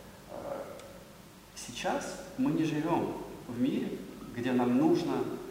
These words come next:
э, приспособлять бессмысленный окружающий мир в, внутрь какой-то истории,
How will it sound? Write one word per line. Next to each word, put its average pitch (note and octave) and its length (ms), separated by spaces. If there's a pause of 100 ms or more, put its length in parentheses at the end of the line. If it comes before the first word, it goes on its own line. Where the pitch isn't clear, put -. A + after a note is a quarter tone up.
(500)
э, - 40 (420)
приспособлять B2 1400 (920)
бессмысленный B2+ 880
окружающий G#2 720
мир E3+ 200 (680)
в, A#2+ 500 (1080)
внутрь - 520 (380)
какой-то C3 340
истории, B2 520